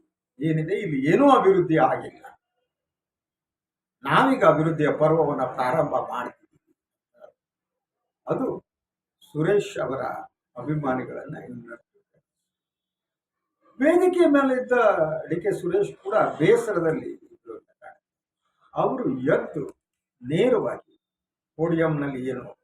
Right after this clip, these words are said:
ಮಾತನಾಡ್ತಾ ಇದ್ರು ಅಶ್ವತ್ಥ ನಾರಾಯಣ, ಅವರ ಬಳಿಗೆ ತೆರಳಿ ಜಗಳ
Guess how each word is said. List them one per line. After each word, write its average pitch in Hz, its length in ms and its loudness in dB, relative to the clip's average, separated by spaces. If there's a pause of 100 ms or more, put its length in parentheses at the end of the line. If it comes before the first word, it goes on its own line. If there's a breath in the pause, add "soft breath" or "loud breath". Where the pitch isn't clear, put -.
(720)
ಮಾತನಾಡ್ತಾ 170 600 0
ಇದ್ರು - 280 -4
ಅಶ್ವತ್ಥ - 360 -16
ನಾರಾಯಣ, - 240 -16
ಅವರ 131 260 -8
ಬಳಿಗೆ 113 340 -10
ತೆರಳಿ - 280 -18
ಜಗಳ - 260 -12